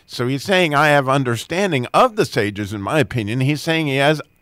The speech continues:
a great understanding because of the ancients, right? And he says, <laughs> 'cause ancients, I don't know if you have many sages in your life, but I couldn't recommend them high enough to you.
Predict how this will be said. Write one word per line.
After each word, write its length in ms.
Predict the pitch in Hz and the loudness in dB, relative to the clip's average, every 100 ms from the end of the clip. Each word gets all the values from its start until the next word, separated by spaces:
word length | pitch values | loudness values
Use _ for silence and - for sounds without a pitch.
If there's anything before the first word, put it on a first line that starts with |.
| - | -8
a 80 | 117 | -6
great 320 | 131 180 196 | 0 0 2
understanding 760 | 147 127 120 - 196 160 127 131 - - _ _ _ _ _ _ _ _ - | 0 0 -4 -4 -4 -2 -4 -6 -18 -20 _ _ _ _ _ _ _ _ -14
because 720 | 123 - 220 208 160 151 147 - _ _ _ _ _ _ _ | -12 -6 2 4 4 2 -4 -18 _ _ _ _ _ _ _
of 220 | 135 156 147 | 2 2 2
the 160 | 156 | -2
ancients, 640 | 175 247 247 - 90 - - - | 0 -2 -4 -6 -8 -12 -20 -4
right? 360 | 113 170 233 - | 0 0 -2 0
And 180 | 131 | -2
he 80 | 135 | 0
says, 380 | 127 147 139 - | -4 -2 -2 -4
<laughs> 1120 | - - - - - - - - - _ 156 - | -14 -14 -10 -12 -12 -18 -18 -20 -20 _ -20 -12
'cause 180 | 131 | -4
ancients, 500 | 143 214 214 160 139 - 110 107 | 0 0 0 -4 -4 -6 -8 -2
I 100 | 127 | 0
don't 100 | 147 | 0
know 100 | 143 | 0
if 120 | 123 | -2
you 80 | - | 2
have 160 | 117 160 | 2 2
many 200 | 160 139 | 0 -2
sages 460 | 135 143 131 127 | 0 0 0 -4
in 80 | 123 | -4
your 100 | 117 | -4
life, 280 | 113 120 123 | 0 0 0
but 100 | - | -2
I 60 | 101 | -6
couldn't 320 | 123 147 92 | -4 -6 -6
recommend 440 | 107 117 101 120 | -6 -6 -4 -4
them 100 | 120 | -4
high 220 | 107 143 147 | -2 0 0
enough 240 | 135 131 | -2 -4
to 100 | - | -6
you. 220 | 131 127 | -8 -6